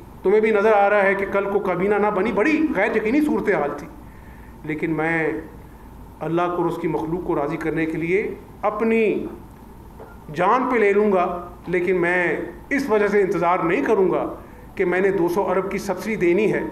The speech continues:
मैंने दस किलो के आटे का थैला एक सौ साठ रुपये सस्ता करना है पाकिस्तानी अवाम के लिए।" मैंने कहा, "मैं करूँगा, कल को अल्लाह पता है, लेकिन मेरी नीयत है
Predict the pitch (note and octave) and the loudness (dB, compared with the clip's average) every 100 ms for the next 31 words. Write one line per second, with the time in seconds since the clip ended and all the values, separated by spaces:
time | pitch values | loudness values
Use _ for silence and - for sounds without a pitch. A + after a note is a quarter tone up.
0 | - - - - E3+ F#3 G3+ F#3 F#3 F3+ | -10 -16 -12 -4 0 2 2 2 0 0
1 | G#3 G3 G3+ E3 E3+ G3 F#3+ D#3+ E3+ F#3+ | 2 2 2 0 0 0 0 0 0 2
2 | F3 F3 F3 F3+ F#3 F#3+ F#3 - D#3+ G#3+ | 2 0 -2 0 0 0 -2 -2 -2 -2
3 | G3 F3 G3 G3 F#3 F3 F#3+ G3 G3 E3 | 0 0 0 0 0 -2 -2 0 0 2
4 | F3 G#3 G3+ F#3 F#3 F#3+ - - - - | 2 2 0 0 -2 -2 -8 -14 -16 -18
5 | - E3 E3+ F#3 F#3 E3+ E3 E3+ G#3+ B3+ | -10 -4 0 0 0 0 0 2 2 4
6 | D4+ - - - - - - - - F#3 | 2 0 -6 -12 -16 -18 -18 -18 -6 -2
7 | F#3+ F#3 F3 D3 - - - - - - | 0 2 2 2 -2 -8 -14 -16 -12 -4
8 | F3+ G3 G3 - E3+ E3 F3+ D#3 D#3+ - | 0 2 0 -4 -4 0 0 0 -4 -10
9 | - - D#3 E3+ E3 F3 E3 F3 A3 A3 | -14 -10 -4 -2 0 0 0 2 0 0